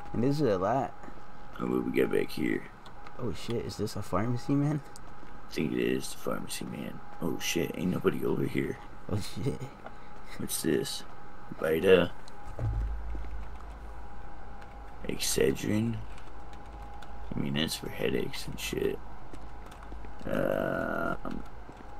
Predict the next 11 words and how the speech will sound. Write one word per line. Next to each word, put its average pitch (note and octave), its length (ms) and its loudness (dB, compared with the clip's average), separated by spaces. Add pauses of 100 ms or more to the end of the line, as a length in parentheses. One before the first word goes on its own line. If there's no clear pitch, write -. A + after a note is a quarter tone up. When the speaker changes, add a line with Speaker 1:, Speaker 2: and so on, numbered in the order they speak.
(4000)
Speaker 2:
oh - 180 2
shit, - 300 4
man, F2+ 200 0
the D#2+ 60 0
good F#2+ 200 2
stuff's - 360 2
over G#1+ 160 -2
here. G#2 340 4 (460)
Speaker 1:
Oh D#2 100 -6
shit, - 300 -8 (260)
yeah, E2+ 260 0